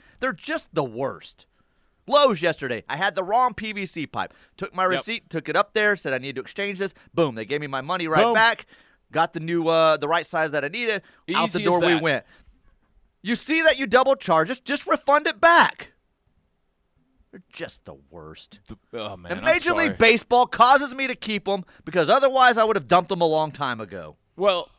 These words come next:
Speaker 2: they're the worst because of this blackout rule.
Speaker 1: Yes, they are. Th-, I agree with that.
Speaker 2: You know, I can watch the Reds and Cardinals. I,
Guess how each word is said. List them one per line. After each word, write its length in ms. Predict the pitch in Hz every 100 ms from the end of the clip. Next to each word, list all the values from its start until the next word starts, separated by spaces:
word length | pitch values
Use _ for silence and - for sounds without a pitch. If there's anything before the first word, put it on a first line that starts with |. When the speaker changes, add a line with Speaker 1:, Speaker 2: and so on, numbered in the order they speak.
| _ _ _
Speaker 2:
they're 400 | 135 220 254 247
the 120 | 170
worst 680 | 156 180 143 117 - - -
because 340 | 135 156 135
of 80 | 127
this 160 | 120 -
blackout 560 | 135 135 120 92 85
rule. 120 | 175
Speaker 1:
Yes, 380 | 202 208 175 165
they 200 | 151 185
are. 420 | 175 143 113 110 - 113
Th-, 160 | 135
I 140 | 131 147
agree 300 | 139 156 156
with 140 | 131
that. 400 | 127 101 69 - _ _ _ _ _ _
Speaker 2:
You 120 | 160
know, 120 | 160
I 120 | 151
can 220 | - 143 135
watch 460 | 160 170 - - -
the 140 | 131
Reds 400 | 123 143 143 107
and 160 | 113 104
Cardinals. 840 | 135 139 120 107 98 90 - - _ _
I, 140 | 123